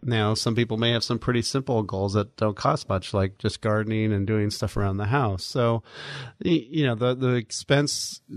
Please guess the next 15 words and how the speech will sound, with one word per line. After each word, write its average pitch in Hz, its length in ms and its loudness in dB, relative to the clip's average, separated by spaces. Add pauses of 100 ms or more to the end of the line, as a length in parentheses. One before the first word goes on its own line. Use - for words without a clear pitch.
side 113 260 2
of 107 60 2
that 104 180 -2
can 117 100 -2
be 107 140 0
all 104 180 2
over 104 160 2
the 104 80 0
place. 95 340 0
So 120 380 0 (160)
really, 139 400 0
what's 127 200 -2
that 113 120 0
income 120 640 0
need? 117 560 0